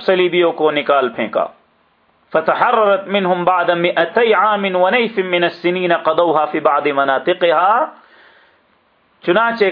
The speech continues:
کم و بیش دو سو سال یا اس سے زیادہ جو مدت ان صلیبیوں نے ہمارے مسلمان علاقوں میں گزاری تھی، اس سے انہیں بیبرس اور ملک قلاوون نے نکالا۔ چھ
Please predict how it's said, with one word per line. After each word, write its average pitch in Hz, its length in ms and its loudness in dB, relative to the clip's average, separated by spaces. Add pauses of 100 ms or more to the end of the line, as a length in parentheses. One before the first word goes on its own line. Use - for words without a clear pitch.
کم 214 160 2
و 214 80 4
بیش 170 360 0
دو 208 140 4
سو 196 160 0
سال 185 300 2
یا 180 140 6
اس 185 180 0 (120)
سے 175 140 2
زیادہ 170 440 2
جو 170 80 2
مدت 160 400 -2
ان 165 140 -2
صلیبیوں 165 520 0
نے 151 320 0 (560)
ہمارے 170 320 2
مسلمان 160 500 0
علاقوں 165 420 2
میں 165 120 0
گزاری 160 400 2
تھی، 220 380 -4 (880)
اس 226 240 0
سے 175 420 0 (540)
انہیں 175 500 0 (580)
بیبرس 180 600 0
اور 190 200 2
ملک 180 400 -2
قلاوون 175 480 2
نے 175 200 -2
نکالا۔ 143 440 0 (1080)
چھ 226 240 0